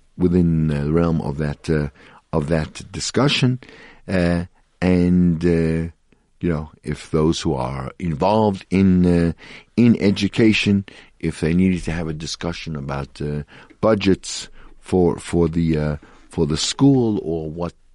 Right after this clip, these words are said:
classes or organization of the school, obviously, uh, teaching Torah is, is the biggest mitzvah, and discussions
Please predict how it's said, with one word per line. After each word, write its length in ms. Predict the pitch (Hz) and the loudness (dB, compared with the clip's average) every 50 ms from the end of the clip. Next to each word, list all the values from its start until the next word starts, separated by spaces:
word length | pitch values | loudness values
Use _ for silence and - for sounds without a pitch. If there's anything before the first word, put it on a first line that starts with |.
| _ _ _ _ | _ _ _ _
classes 640 | - - 131 131 123 - - 110 101 90 80 78 | -2 0 0 0 0 -2 -4 -4 -4 -4 -4 -4
or 320 | 80 76 73 73 67 55 - - | -6 -6 -4 -4 -6 -6 -8 -4
organization 880 | - 85 87 82 90 85 85 78 76 98 113 123 120 - - - 92 - - - - - - - - _ - | -2 -2 -2 0 -2 -2 -2 -2 0 2 2 4 2 0 -2 -4 -6 -6 -8 -16 -20 -20 -20 -20 -18 _ -2
of 220 | 90 87 82 82 | -2 -2 -2 -2
the 120 | 87 85 78 | -4 -6 -6
school, 440 | - - - 139 139 131 127 110 90 - - | -6 -8 -6 -6 -4 -4 -6 -10 -12 -14 -14
obviously, 480 | - - 80 78 - - 76 78 78 | -12 -12 -12 -12 -10 -10 -8 -8 -8
uh, 280 | 78 78 80 80 78 78 - _ _ - | -10 -12 -14 -14 -14 -16 -16 _ _ -8
teaching 320 | - 95 - - 92 80 | -8 -8 -6 -6 -8 -8
Torah 300 | - - 82 80 80 80 | -6 -4 -4 -4 -4 -4
is, 260 | - - 76 - - - - - _ _ | -4 -6 -8 -8 -10 -16 -20 -20 _ _
is 180 | - 85 85 78 | -4 -4 -2 -2
the 300 | 87 82 78 92 110 101 | -4 -4 0 2 2 2
biggest 640 | 92 82 104 139 143 135 127 87 - - - - - - - - - - - _ _ | 4 4 4 4 4 4 2 0 0 -6 -8 -10 -16 -18 -20 -20 -20 -20 -20 _ _
mitzvah, 480 | 87 90 92 87 - - - 92 92 76 | 2 2 2 2 0 -4 -2 -2 -2 0
and 180 | 80 85 85 78 | 0 -2 -2 -2
discussions 600 | 80 - - - 90 87 85 - 87 85 78 | -2 -6 -4 -2 -2 -2 -2 -2 -4 -6 -6